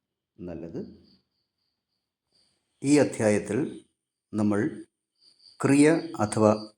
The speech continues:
വെർബിനെ കുറിച്ചാണ് പഠിക്കുന്നത്. ക്രിയ അഥവാ വെർബ്. ഒരു പ്രവൃത്തിയെ കുറിക്കുന്ന വാക്കാണ് ക്രിയ അഥവാ വെർബ്. ഉദാഹരണം,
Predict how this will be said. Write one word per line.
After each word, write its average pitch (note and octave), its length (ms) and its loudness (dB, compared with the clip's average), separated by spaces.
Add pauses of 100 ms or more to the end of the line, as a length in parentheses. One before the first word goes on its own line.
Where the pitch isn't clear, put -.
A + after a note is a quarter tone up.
(100)
വെർബിനെ A#2 460 2
കുറിച്ചാണ് F#2 420 -2
പഠിക്കുന്നത്. F2+ 500 0 (2000)
ക്രിയ A2+ 240 0 (260)
അഥവാ F2+ 280 -2 (400)
വെർബ്. E2 280 -4 (1200)
ഒരു A2+ 120 2 (120)
പ്രവൃത്തിയെ C#3+ 560 4
കുറിക്കുന്ന G2+ 420 0
വാക്കാണ് F2 500 0 (360)
ക്രിയ F#2 200 0 (200)
അഥവാ E2+ 260 -4 (340)
വെർബ്. F2 260 -6 (2000)
ഉദാഹരണം, G#2+ 580 0